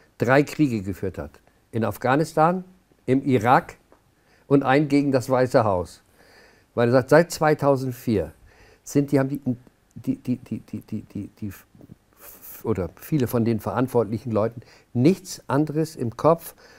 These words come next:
als die nato-Osterweiterung voranzutreiben. Georgien und die Ukraine. Und er hat damals von Anfang an gewarnt und hat gesagt, das Vorhaben, äh, ist nicht nur eine monumentale, so steht's im Buch,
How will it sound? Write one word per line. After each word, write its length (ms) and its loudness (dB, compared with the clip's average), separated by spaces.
als 360 2
die 100 0
nato-Osterweiterung 1160 -2
voranzutreiben. 720 -8
Georgien 520 0
und 200 -10
die 80 -12
Ukraine. 600 -12
Und 180 0
er 140 4
hat 160 0
damals 320 0
von 220 -2
Anfang 480 0
an 220 -2
gewarnt 600 -2
und 100 0
hat 200 -6
gesagt, 320 -4
das 280 -2
Vorhaben, 760 0
äh, 160 -2
ist 280 0
nicht 240 0
nur 140 2
eine 280 0
monumentale, 960 0
so 120 0
steht's 300 -4
im 100 -2
Buch, 200 -4